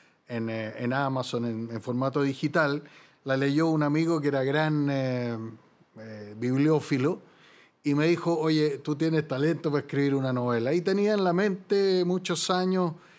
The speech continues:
escribir una, algo sobre la historia de Chile. Me, me apasiona la conquista y también la guerra del Pacífico. Empecé a hacer algo relativo a los personajes de la conquista, pero la verdad es que hay que ser muy sumamente erudito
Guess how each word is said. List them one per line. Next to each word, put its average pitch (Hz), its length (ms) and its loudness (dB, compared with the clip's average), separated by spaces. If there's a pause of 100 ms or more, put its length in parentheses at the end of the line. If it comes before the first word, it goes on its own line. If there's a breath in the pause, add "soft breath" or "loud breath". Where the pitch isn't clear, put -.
(120)
escribir 156 420 2
una, 180 280 2
algo 156 600 -2
sobre 135 320 -4
la 131 100 -2
historia 156 400 -2
de 135 120 -4
Chile. 127 640 -2
Me, 120 160 -4
me 113 160 -6
apasiona 127 500 -4
la 120 140 -6
conquista 143 760 -6 (360 loud breath)
y 170 120 -4
también 156 520 2
la 139 100 0
guerra 139 240 0
del 135 100 -4
Pacífico. 165 800 -2 (320 loud breath)
Empecé 135 420 -2
a - 20 2
hacer 156 240 0
algo 139 560 0 (160)
relativo 127 840 0 (680 soft breath)
a 117 40 -10
los 117 120 -4
personajes 139 500 -2
de 180 60 2
la 151 100 0
conquista, 160 560 -2
pero 131 240 0
la 123 120 -2
verdad 120 280 -2
es 151 80 -4
que 151 180 -2
hay 135 180 -4
que 131 120 -4
ser 123 220 -4
muy 143 420 0
sumamente 139 640 -4
erudito 147 600 0